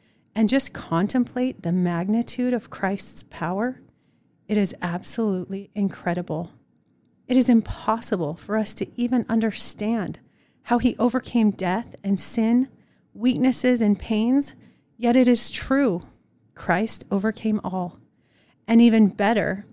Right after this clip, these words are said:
he did it for you and me individually, which means the beauty and the miracles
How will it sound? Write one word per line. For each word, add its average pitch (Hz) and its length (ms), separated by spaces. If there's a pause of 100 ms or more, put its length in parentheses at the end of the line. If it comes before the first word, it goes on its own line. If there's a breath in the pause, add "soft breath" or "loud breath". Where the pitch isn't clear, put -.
(220)
he - 160
did 240 180
it 262 120
for 247 140
you 226 220
and 233 160
me 226 120
individually, 202 920 (680)
which - 220
means 240 300
the 220 140
beauty 220 600
and 180 180
the 180 40
miracles 240 920